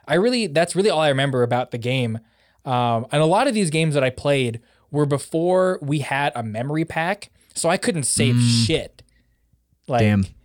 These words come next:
Speaker 1: so you play the game,
Speaker 2: Yeah.
Speaker 1: and then I guess it's as far as I go, and then you just turn the console off, and then that's it.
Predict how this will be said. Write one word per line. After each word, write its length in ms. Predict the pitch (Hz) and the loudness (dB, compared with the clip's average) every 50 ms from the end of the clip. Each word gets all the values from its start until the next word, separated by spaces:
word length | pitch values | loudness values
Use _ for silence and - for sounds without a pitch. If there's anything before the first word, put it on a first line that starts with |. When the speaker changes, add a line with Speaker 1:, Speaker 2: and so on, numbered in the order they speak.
| _ | _
Speaker 1:
so 200 | - - - 135 | -8 -2 0 0
you 180 | 135 147 156 147 | 0 0 -2 -8
play 220 | - - 180 202 208 | -6 -2 0 2 2
the 80 | 196 | 2
game, 340 | 175 170 165 165 165 170 165 | 2 2 2 2 2 2 2
Speaker 2:
Yeah. 120 | 160 202 175 | 2 0 0
Speaker 1:
and 180 | 147 139 135 131 | 0 0 0 0
then 560 | 131 127 127 123 123 120 123 123 123 123 - _ _ _ _ _ - | 2 2 2 2 2 0 0 -2 -4 -6 -8 _ _ _ _ _ -8
I 60 | 135 | -4
guess 180 | 139 165 160 156 | -2 0 0 0
it's 120 | 165 165 | 0 -2
as 140 | 170 165 - | -2 -2 0
far 180 | - 175 170 175 | 2 2 4 4
as 100 | 175 160 | 4 2
I 80 | 170 170 | 2 2
go, 340 | 170 196 190 160 139 135 135 | 2 4 4 4 4 2 2
and 160 | 131 127 123 | 0 0 0
then 220 | 120 120 120 120 120 | 0 0 0 0 -2
you 100 | 120 117 | -2 -2
just 180 | 120 123 - - | -4 -4 -4 -2
turn 140 | 156 143 | -2 -2
the 60 | 135 135 | -2 -2
console 380 | - 135 139 143 - 147 139 | -2 0 -2 0 0 0 0
off, 240 | 135 139 151 - - | 2 0 0 -2 -2
and 80 | 139 135 | -2 -2
then 120 | 131 135 | 0 0
that's 180 | 139 139 135 - | 0 -2 -2 -2
it. 260 | 202 160 113 - _ | -2 -2 -2 -4 _